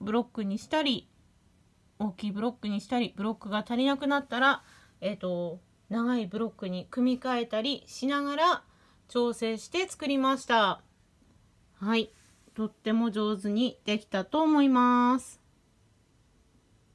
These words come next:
少し難しいルートですが、成功した時とっても気持ちいいので、ぜひぜひ試してみてください。子供が作ったコース、二つ目がこちら。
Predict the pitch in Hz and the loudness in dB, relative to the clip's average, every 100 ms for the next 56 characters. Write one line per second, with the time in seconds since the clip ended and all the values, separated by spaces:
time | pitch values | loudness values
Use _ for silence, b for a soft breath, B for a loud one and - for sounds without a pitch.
0 | _ _ _ - - 330 - 294 202 208 | _ _ _ -10 -2 0 0 -2 0 0
1 | 214 220 226 - 233 254 311 - 196 240 | 0 0 0 0 0 0 0 -2 0 0
2 | 214 208 202 - 233 285 - b b b | 0 -2 -2 -4 4 4 4 b b b
3 | - 247 254 254 269 - 269 254 220 214 | 2 4 4 4 4 4 0 0 -2 2
4 | 240 240 - 311 311 302 302 311 - 311 | 2 2 4 6 6 6 6 6 6 6
5 | 302 247 285 277 - - 269 240 254 359 | 6 8 6 6 2 0 4 6 8 6
6 | 262 302 285 269 285 262 262 254 254 254 | 6 6 8 8 4 4 4 4 2 6
7 | 285 359 381 359 - _ _ _ _ _ | 6 10 8 8 0 _ _ _ _ _
8 | _ _ _ _ _ _ _ _ _ _ | _ _ _ _ _ _ _ _ _ _
9 | - - - - - - - - 302 302 | -20 -20 -20 -20 -20 -20 -20 -10 -4 -2
10 | 330 320 320 320 - 320 - 247 247 247 | -2 -2 -6 -8 -10 -10 -6 -6 -4 -4
11 | 240 311 - - 285 277 277 262 247 294 | -2 -4 -4 -8 -8 -6 -2 0 0 2
12 | 415 427 370 339 311 285 | 0 0 -4 4 4 4